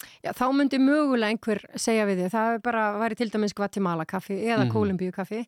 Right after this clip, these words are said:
Speaker 2: Mhm.
Speaker 1: Kólumbían getur samt verið mjög svona flókin og með alls konar bragðeiginleika sem ekki allir fíla. Þess vegna verður einmitt alltaf að segja, sko, og vonandi spyr kaffibarþjónninn alltaf,
Speaker 2: Já.
Speaker 1: „Hvernig, þú veist, hvernig fílaru, eða hvað viltu?“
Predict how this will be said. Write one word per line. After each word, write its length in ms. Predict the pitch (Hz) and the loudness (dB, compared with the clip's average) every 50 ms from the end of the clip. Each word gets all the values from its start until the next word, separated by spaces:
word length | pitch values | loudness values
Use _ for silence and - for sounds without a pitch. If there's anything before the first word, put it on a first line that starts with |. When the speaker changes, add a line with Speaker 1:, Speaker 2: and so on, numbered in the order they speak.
| _ - - | _ -10 -4
Speaker 2:
Mhm. 240 | 127 113 104 95 95 | -4 -2 -2 -4 -6
Speaker 1:
Kólumbían 560 | - - 247 277 311 302 254 220 214 202 202 | -2 0 2 2 2 2 2 0 0 0 0
getur 280 | - 269 285 285 - 254 | -2 -2 -2 -2 -2 -4
samt 200 | 208 240 226 190 | -4 -2 -4 -2
verið 600 | - 233 254 277 285 277 247 208 202 185 185 - - _ - - - - - | -2 -2 0 2 2 2 2 2 0 -2 -2 -4 -12 _ -20 -20 -16 -4 0
mjög 220 | 214 233 226 214 | 2 2 2 2
svona 220 | - - 208 202 202 | 0 0 0 0 0
flókin 760 | - - 233 233 233 220 - - - 226 214 208 214 214 | 0 0 0 2 0 -2 -2 -2 0 2 2 2 2 2
og 80 | 202 196 | 2 2
með 120 | 196 190 - | 0 0 0
alls 300 | - 208 233 233 - - | -2 -2 -4 -4 -6 -6
konar 220 | - 226 214 208 190 | -4 -2 -2 -2 -2
bragðeiginleika 760 | - 208 214 226 240 226 202 185 170 175 180 - - 196 - _ - - - | -2 -2 -2 -2 0 0 -2 -2 -2 -4 -6 -6 -8 -8 -8 _ -18 -20 -16
sem 140 | - - 196 | -8 -6 -6
ekki 180 | 208 - - 202 | -6 -4 -4 -6
allir 180 | 214 - 208 | -4 -4 -6
fíla. 540 | - - 285 269 226 170 143 139 160 202 220 _ _ _ _ _ _ - - - - _ - | -6 -2 -2 0 0 0 -2 -4 -4 -6 -8 _ _ _ _ _ _ -20 -20 -20 -18 _ -4
Þess 180 | 214 214 - | -4 -2 -2
vegna 180 | 254 214 226 208 | 0 0 0 0
verður 240 | 220 240 247 226 208 | 2 0 0 0 0
einmitt 160 | 202 190 180 | 0 0 -2
alltaf 280 | 208 - - - 202 | -4 -6 -4 -4 -4
að 60 | 190 - | -2 -2
segja, 460 | - 247 240 233 208 185 180 170 170 | -2 0 2 2 2 2 2 0 -2
sko, 180 | - - 185 | -4 -6 -6
og 280 | 175 180 - - 202 185 | -6 -4 -2 -2 -2 0
vonandi 540 | 190 202 220 226 214 196 180 - 190 185 185 - | 2 2 2 2 0 -2 -2 -2 -2 -2 -4 -6
spyr 300 | - - - 254 247 247 | -8 -4 0 0 0 0
kaffibarþjónninn 800 | - - 240 - 247 196 180 180 180 - 180 170 180 175 185 185 - | 0 -4 -4 -2 -2 -2 -2 -2 -2 -2 -2 -2 0 -2 -2 -2 -2
alltaf, 460 | - 220 151 139 110 104 165 - - | -2 2 2 2 2 2 -2 -4 -6
Speaker 2:
Já. 100 | _ _ - _ _ _ _ - | _ _ -20 _ _ _ _ -4
Speaker 1:
„Hvernig, 520 | 226 214 - - 226 220 214 202 - - - | -4 -4 -2 0 0 2 2 0 -2 -4 -10
þú 80 | 196 | -4
veist, 200 | - 214 202 - _ - | -2 -2 -2 -2 _ -4
hvernig 280 | - 220 190 214 208 | -4 -2 0 0 0
fílaru, 580 | - 226 214 202 190 185 180 180 180 175 170 - - _ _ _ _ _ - | 2 2 2 4 2 2 2 0 0 -2 -2 -6 -10 _ _ _ _ _ -2
eða 120 | 196 196 | -2 -2
hvað 220 | - - 226 220 214 | 0 0 0 0 2
viltu?“ 420 | 226 220 - - - - 175 180 | 0 -2 -4 -10 -10 -8 -8 -8